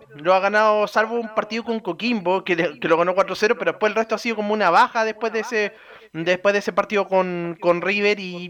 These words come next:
le va a llegar, bueno, a todo el equipo en realidad le va a venir bien esto, estos dos semanas,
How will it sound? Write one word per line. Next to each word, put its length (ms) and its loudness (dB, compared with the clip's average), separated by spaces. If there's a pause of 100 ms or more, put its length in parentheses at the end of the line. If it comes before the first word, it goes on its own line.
le 120 0
va 100 4
a 40 4
llegar, 320 -2
bueno, 220 2 (140)
a 140 2
todo 120 -2
el 60 -2
equipo 240 -4
en 60 -6
realidad 240 2
le 80 -2
va 100 2
a 40 4
venir 240 -4
bien 200 -2
esto, 320 2
estos 320 -4
dos 140 2
semanas, 540 0